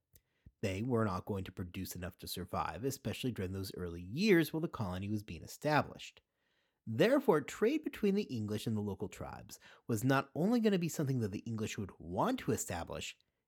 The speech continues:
it was something that they were going to have to establish if they hoped to survive. The English also do seem to want to avoid enslaving the Indians,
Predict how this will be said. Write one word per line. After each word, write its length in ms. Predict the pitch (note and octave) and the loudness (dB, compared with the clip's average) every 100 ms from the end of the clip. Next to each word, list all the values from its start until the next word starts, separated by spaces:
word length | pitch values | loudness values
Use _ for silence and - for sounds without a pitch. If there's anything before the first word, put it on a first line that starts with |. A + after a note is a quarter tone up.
| _ | _
it 140 | B2 F3+ | -4 0
was 180 | B3 - | -2 -2
something 300 | G#2+ A#2+ G#2+ | -4 -2 -4
that 180 | G2+ | -4
they 140 | A2+ A2 | -4 0
were 160 | A#2 | 0
going 240 | A#2 A#2 B2 | 0 0 0
to 240 | - D3+ - _ | 0 -2 -6 _
have 440 | - F#3+ B3 - | -8 -6 -6 -4
to 140 | E3 | -2
establish 540 | A#2+ - G#2+ - A#2 - | -2 -2 -4 -2 -2 -4
if 140 | A2 - | -6 -4
they 140 | D#3+ | -4
hoped 400 | - E2+ - - _ | -4 -10 -12 -16 _
to 140 | - | -10
survive. 520 | - F2 F#2+ D3 A2+ - _ _ _ _ _ _ _ - - - - - | -8 -6 2 2 2 -2 _ _ _ _ _ _ _ -20 -20 -20 -20 -6
The 80 | A#3+ | 0
English 420 | C4+ C#4 C4+ B3+ - - | 4 10 10 10 0 2
also 340 | D#4 D4+ D4+ | 4 6 2
do 280 | G3 A#2 A2+ | 4 4 4
seem 280 | - F3+ F#3 | 2 2 2
to 100 | C#3 | 0
want 280 | A#2 E3+ G3 | 2 2 4
to 120 | A#3+ | 4
avoid 420 | F3+ G#2+ F#2 F#2+ | 4 2 0 0
enslaving 560 | F2+ F#2 - G#2 G2+ B2+ | -4 -4 -2 -2 2 0
the 60 | C#3+ | 0
Indians, 540 | G2 F2+ - F2 | -2 -6 -8 -12